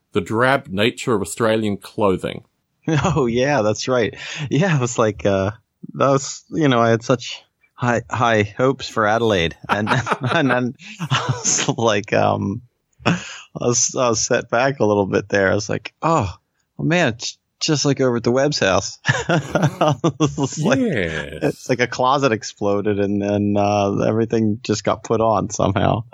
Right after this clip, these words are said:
Speaker 2: <laughs>
Speaker 1: There are two factors here. The first is that clothing in Australia, or at least it was twenty years ago when Snowtown is based and when I last lived in Australia,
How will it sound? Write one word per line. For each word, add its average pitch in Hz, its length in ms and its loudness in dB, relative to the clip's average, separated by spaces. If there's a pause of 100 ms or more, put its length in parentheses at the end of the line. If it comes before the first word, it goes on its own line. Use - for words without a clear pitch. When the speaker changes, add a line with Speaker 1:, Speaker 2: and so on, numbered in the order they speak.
Speaker 2:
<laughs> 196 160 2 (800)
Speaker 1:
There 269 220 2
are 415 40 -2
two 262 200 2 (100)
factors 202 440 0
here. 90 180 2
The 95 140 -4
first 220 440 -2
is 120 280 0
that 110 300 0 (280)
clothing 180 440 2
in 117 100 0
Australia, 95 400 2
or 101 40 4
at 101 80 0
least 110 220 0
it 90 60 -6
was 98 200 2
twenty 90 260 -4
years 90 220 0
ago 82 220 0
when 80 200 -2
Snowtown 87 500 -2
is 78 120 -4
based 82 320 -2
and 82 80 -6
when 82 120 -2
I 85 80 0
last 85 340 -4
lived 87 160 -4
in 85 80 -4
Australia, 80 500 0